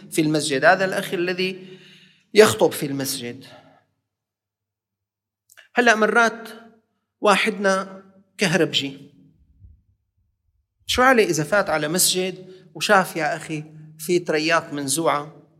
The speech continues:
يجي لعند القائم على المسجد يقول له: "شو بها تريا؟ أنا بدي صلح، أنا كهربجي". شو عليه إذا واحد بيناتنا بيشتغل بالصحية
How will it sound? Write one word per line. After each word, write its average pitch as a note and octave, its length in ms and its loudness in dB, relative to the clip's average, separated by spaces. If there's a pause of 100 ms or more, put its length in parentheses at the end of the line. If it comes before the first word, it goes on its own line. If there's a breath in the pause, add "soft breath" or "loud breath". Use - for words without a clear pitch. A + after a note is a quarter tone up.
(1400)
يجي G#3 320 2
لعند D#3 360 2
القائم D#3 420 -4
على C#3 120 -2
المسجد D#3 360 -6
يقول E3 280 -8
له: D#3+ 120 -6
"شو D#3+ 220 -8
بها C3+ 140 -8
تريا؟ C#3+ 380 -8
أنا D#3 100 -4
بدي B2 140 -10
صلح، C#3 320 -8
أنا F3 220 -4
كهربجي". B2 540 -14 (1120 soft breath)
شو - 160 0
عليه G#3+ 240 6
إذا F#3 120 0
واحد F#3+ 260 -4
بيناتنا F3+ 380 -4
بيشتغل E3 360 -6
بالصحية D3+ 800 -6